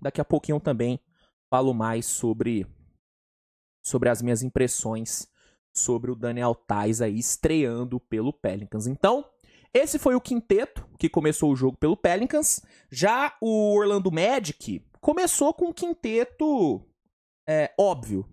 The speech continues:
né? O quinteto que já era esperado. Os principais jogadores do Magic estiveram à disposição.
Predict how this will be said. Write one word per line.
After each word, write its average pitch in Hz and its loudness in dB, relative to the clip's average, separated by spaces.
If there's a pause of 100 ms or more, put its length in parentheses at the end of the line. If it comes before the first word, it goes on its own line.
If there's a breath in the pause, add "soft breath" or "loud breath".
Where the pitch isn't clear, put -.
(100)
né? 123 -4
O 120 -12
quinteto 143 -2
que - -4
já 160 4
era 151 2
esperado. 131 0 (180)
Os 117 -4
principais 151 0
jogadores 131 2
do 131 2
Magic 117 0
estiveram 117 0
à 117 0
disposição. 208 0